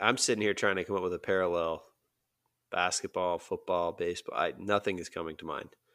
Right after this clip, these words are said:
And maybe something will. I'll wake up at three in the morning and,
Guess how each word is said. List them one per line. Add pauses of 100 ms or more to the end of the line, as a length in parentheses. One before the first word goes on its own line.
(380)
And
maybe
something
will.
I'll
wake
up
at
three
in
the
morning
and,